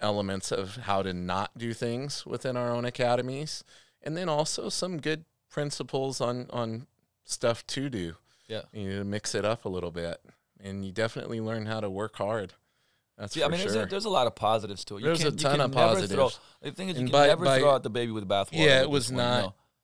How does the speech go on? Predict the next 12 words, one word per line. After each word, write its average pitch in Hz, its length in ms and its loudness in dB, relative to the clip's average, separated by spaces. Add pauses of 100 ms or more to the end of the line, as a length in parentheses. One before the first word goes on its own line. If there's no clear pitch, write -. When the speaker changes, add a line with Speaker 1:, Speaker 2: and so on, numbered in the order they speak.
(300)
Speaker 2:
And 107 220 -8 (180)
Speaker 1:
it 139 40 -10
was 120 240 -4
not, 117 560 -2
um, 101 400 -2 (480)
let's 123 160 -4
say 139 200 2
this, 110 420 0
I 110 140 0
would 117 160 -4
not 104 440 -6
be 107 440 -6